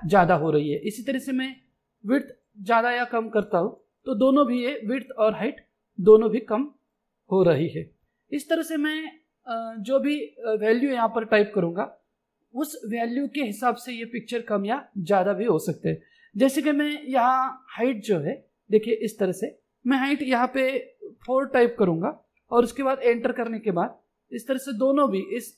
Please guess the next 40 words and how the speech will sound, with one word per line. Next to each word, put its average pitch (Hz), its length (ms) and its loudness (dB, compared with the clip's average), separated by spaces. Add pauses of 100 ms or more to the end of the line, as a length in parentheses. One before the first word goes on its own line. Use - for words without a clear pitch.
प्रोपोर्शन 214 560 0
के, 220 80 2
हाइट 226 560 -2
तो 262 400 -6 (320)
ये 233 400 -2
वर्टिकली 226 720 0 (600)
फ़ोर 240 140 8
हो 226 140 6
गए 214 220 8
फ़ोर 180 260 -6
इंच 220 260 -4 (360)
और 254 180 -4
इसी 277 220 -4
हिसाब 254 320 -2
से 285 200 -12
विड्थ 233 260 -8
भी, 262 200 -2
अ, 339 140 -8 (960)
बढ़, 202 220 4
बढ़ 208 280 2
दी 226 120 -6
गई 214 180 -2
है 214 80 4
या 294 100 2
कम 202 260 -2
कर 170 160 0
दी 147 160 -2
गई 143 160 0
है। 147 80 -6 (440)
तो - 100 -4
इस 294 220 -8
तरह 320 160 -2
से 320 120 -8
हम 294 400 -4
इस - 160 -12
पिक्चर - 400 -2
को, 226 200 2 (920)
पिक्चर 262 320 -4
की 277 140 -10
साइज 220 420 -4